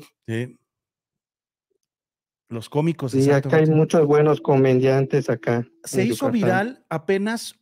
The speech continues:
Speaker 1: una obra de, de teatro que yo ya vi hace muchos años, la vi. Este, la de, ay, ¿cuál era? De las princesas, ¿no?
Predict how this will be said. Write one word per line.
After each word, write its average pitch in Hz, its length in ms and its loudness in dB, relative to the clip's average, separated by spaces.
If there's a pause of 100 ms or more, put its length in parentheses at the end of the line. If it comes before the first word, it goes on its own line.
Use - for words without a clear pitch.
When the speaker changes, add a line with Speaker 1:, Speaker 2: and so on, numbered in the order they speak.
(260)
Speaker 1:
una 190 540 0
obra 185 380 -2
de, 135 380 -2
de 123 140 -4
teatro 156 460 -4
que 135 120 -6
yo 143 120 -2
ya 170 200 -2
vi 151 440 -6
hace 139 220 -6
muchos 151 360 -6
años, 143 320 -4
la 113 100 -4
vi. 117 280 -6 (800)
Este, 135 680 -2 (760)
la 127 320 -2
de, 123 640 -2 (540)
ay, 151 420 -2
¿cuál 156 280 -4
era? 156 200 0
De 143 80 0
las 127 120 -2
princesas, 143 540 -2
¿no? 165 280 -6